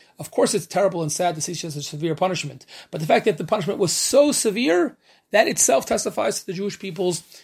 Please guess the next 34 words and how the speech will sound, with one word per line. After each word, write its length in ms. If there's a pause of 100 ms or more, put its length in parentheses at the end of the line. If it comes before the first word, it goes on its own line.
(120)
unique 460
status 580
and 140
unique 340
situation. 640 (300)
Because," 520 (100)
says 380
the 340 (100)
Maharsha, 540 (460)
"since 440
we 160
have 380 (380)
direct 580 (420)
connection 420
to 100
HaKadosh 240
Baruch 220
Hu, 120
even 200
more 100
so 140
than 260
any 80
other 160
nation, 400 (240)
because 300
we 80
have 260
a 140
uniquely 720
intensive 580 (320)
hashkacha 540
that 100
we 300